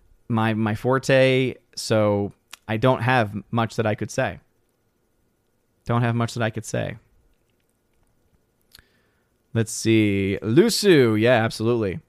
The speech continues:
Absolutely. For sci-fi, vaccine deaths over the last year have outpaced the previous twenty combined.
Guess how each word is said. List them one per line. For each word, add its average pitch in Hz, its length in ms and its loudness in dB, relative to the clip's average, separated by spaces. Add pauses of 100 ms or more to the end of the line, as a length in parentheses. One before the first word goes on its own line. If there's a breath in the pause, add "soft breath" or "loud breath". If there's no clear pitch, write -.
(160)
Absolutely. 160 680 0 (1800 soft breath)
For 127 120 0
sci-fi, 143 420 4
vaccine 156 360 2
deaths 151 240 2
over 147 120 2
the 143 60 2
last 143 220 0
year 143 140 0
have 135 140 2
outpaced 135 360 0
the 120 60 -10
previous 127 380 -2
twenty 123 340 0
combined. 117 920 2